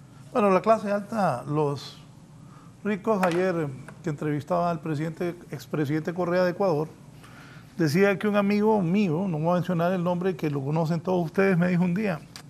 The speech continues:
"Mira, Raúl, te vendo esta casa. Bájale, ni que me la regales, te la compro". Así le dije, "Ni que me la regales, la agarro". "¿Por qué?", me dice. "¿Cuánto pagas de luz?". "Cien mil", me dijo.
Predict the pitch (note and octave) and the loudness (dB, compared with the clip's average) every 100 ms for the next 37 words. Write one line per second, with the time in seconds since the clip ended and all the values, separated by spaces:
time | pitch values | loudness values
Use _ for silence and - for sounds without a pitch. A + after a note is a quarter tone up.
0 | - - - - - - D#3 E3 E3+ F#3 | -20 -20 -20 -20 -10 -2 2 4 2 0
1 | E3+ E3+ D#3 D#3+ - D#3 F#3+ F#3 - A2+ | 0 0 0 -2 -4 -6 -6 -6 -10 -14
2 | - - - - - - - - - - | -12 -12 -12 -20 -20 -20 -20 -20 -20 -20
3 | - - - - - D#3 E3 F3 F3 E3 | -20 -20 -20 -20 -4 2 2 2 -2 -8
4 | D#3+ - - - - D#3+ E3 D3+ D3+ C#3+ | -10 -18 -20 -20 -4 -2 0 2 2 2
5 | C#3+ D#3 E3+ E3+ D3 D#3 E3 - - - | 2 0 -2 -2 -4 -4 -8 -10 -18 -20
6 | - - - - - - - - D3 G3+ | -20 -20 -20 -20 -20 -20 -20 -10 -4 -2
7 | F#3 F3+ F3+ D3 - - - - - - | 0 2 0 -2 -8 -18 -20 -20 -20 -20
8 | - - G3 F#3+ F#3 E3+ D#3 D3 E3 F3+ | -10 -4 -2 2 2 4 4 2 2 2
9 | F#3 F3+ D#3 C3 - D3 E3 F#3 C3 A#2 | 4 2 0 -6 -6 -4 -2 -2 -4 -8
10 | - - - - - - - - F#3 F3+ | -16 -20 -20 -20 -20 -20 -20 0 2 2
11 | F#3 G3+ G3+ F#3+ G3 F3 A2+ - - - | 4 4 4 2 0 0 -2 -8 -20 -18
12 | - F#3+ G3+ F#3+ C3 C3+ | -4 -2 0 -2 -2 -4